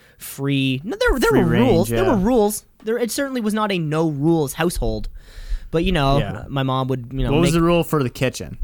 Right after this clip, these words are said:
Speaker 1: What about the kitchen?
Speaker 2: Like, were you guys allowed to eat, like, make food or eat whatever you want, or was that, like, a highly contented area where it's like, "Don't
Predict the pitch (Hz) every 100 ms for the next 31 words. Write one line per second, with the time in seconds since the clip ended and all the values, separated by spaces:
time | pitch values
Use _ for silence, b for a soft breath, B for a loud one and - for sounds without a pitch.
0 | - - - - B B B B B 349
1 | 415 - 117 110 90 101 - 123 113 113
2 | 135 139 135 131 127 123 117 120 117 127
3 | 117 113 110 - 127 - 113 101 - _
4 | _ _ 123 120 117 - 127 131 120 110
5 | 120 117 113 113 113 113 117 139 127 113
6 | 110 117 113 110 107 104 - 113 - 113
7 | 113 113 123 113 117 107 107 113 120 117
8 | 123 107 - B B B B B B B
9 | _ 127 113